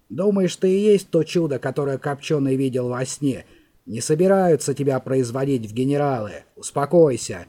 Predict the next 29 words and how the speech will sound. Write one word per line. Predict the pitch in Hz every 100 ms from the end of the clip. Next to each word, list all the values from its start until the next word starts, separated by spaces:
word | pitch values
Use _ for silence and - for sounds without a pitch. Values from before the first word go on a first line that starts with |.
| _ _ _ -
Может, | 110 143 -
разве | 151 156 135 135
для | 123 160
виду, | 165 151 110 87 -
пока | - 117 131
не | 127
надоешь". | 123 120 127 143 123 92 - _ _ _ -
"Чего?" | 185 208 226 247 240 226 - _ _ _ _ _ _ _
"А | -
кто | - 175
говорил, | 170 170 165 165
что | 143 -
провел | 139 143 156 160
в | 139
армии | 156 143 139
лишь | 139 139
два | 131 147 151
месяца | 170 147 120 - 113 87 - -
и |
даже | 107 135 143
в | 143
ногу | 202 160 127
шагать | - 135 135 -
не | 135
выучился?" | 147 135 110 - 95 - 107 101 - _ _ _ _ _ _ -
"А-а-а!" | 120 147 185 196 190 190 185 175 160 135 107 - _ _ 98
Лозан | 104 110 113 156 170
минуту | 156 135 135 135 131
поразмыслил. | 131 127 127 117 120 104 - 87 -